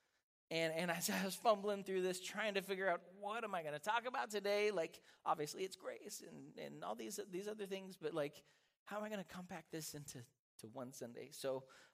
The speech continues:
um, prayerfully, hopefully, this is gonna make sense today. <laughs> And it's gonna be good, I, I hope. So these are two verses we're focusing on this week.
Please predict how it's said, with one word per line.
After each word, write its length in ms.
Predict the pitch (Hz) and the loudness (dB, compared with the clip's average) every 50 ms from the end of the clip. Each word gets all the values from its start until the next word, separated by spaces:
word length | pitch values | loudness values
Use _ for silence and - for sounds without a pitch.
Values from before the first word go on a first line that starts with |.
| _ - | _ -2
um, 340 | - 147 143 131 131 131 131 - - - - - - _ _ _ _ _ _ _ _ _ _ _ _ _ _ - | 0 2 2 0 -2 -4 -10 -16 -20 -20 -20 -20 -20 _ _ _ _ _ _ _ _ _ _ _ _ _ _ 6
prayerfully, 520 | - 262 247 220 190 - 160 160 156 156 | 8 8 8 8 4 2 2 0 2 0
hopefully, 720 | 151 - - 196 196 196 - - 165 151 151 143 143 139 - - - - - - - | 0 -2 -2 -2 -2 -2 -4 -6 -4 -2 -2 -2 -4 -4 -8 -14 -18 -20 -20 -6 0
this 140 | 165 247 269 | 2 2 4
is 100 | 196 170 | 2 2
gonna 180 | 147 175 185 175 | 2 0 0 0
make 200 | 185 214 208 - | 0 0 0 -2
sense 280 | - 349 320 277 - | -4 -4 -4 -6 -6
today. 400 | - - 143 135 135 135 135 127 - - 220 220 - | -8 -8 -4 -2 -2 -2 -2 -4 -2 -2 -2 -2 0
<laughs> 140 | - 190 170 175 - - - - - - - | 0 0 0 -2 -6 -16 -18 -18 -18 -12 -6
And 160 | - 180 190 | -2 0 0
it's 140 | 214 - - | 0 -2 0
gonna 240 | - - 247 226 220 | 2 4 4 4 4
be 140 | 202 226 220 | 2 0 0
good, 360 | 180 185 208 190 156 160 156 | 2 4 4 6 6 6 6
I, 200 | 156 160 151 156 165 | 6 6 4 4 4
I 140 | 160 151 147 | 4 2 4
hope. 320 | 151 180 190 156 151 - | 4 4 4 4 4 2
So 180 | - - 185 185 | 0 0 2 2
these 220 | 190 233 233 220 | 2 0 0 -2
are 60 | 240 | -4
two 240 | 220 - 262 254 240 214 - | -2 -2 -2 -2 -2 -2 2
verses 440 | - 214 214 208 202 202 196 190 190 | 4 4 4 4 2 0 -4 -4 -2
we're 140 | 175 170 170 | -2 -4 -2
focusing 540 | - - 202 196 208 196 185 202 202 185 | 0 0 0 2 0 -2 0 0 0 2
on 140 | 180 170 170 | 2 2 0
this 180 | 175 170 170 - | 0 -2 -2 0
week. 300 | 175 180 175 175 180 | 2 4 4 4 2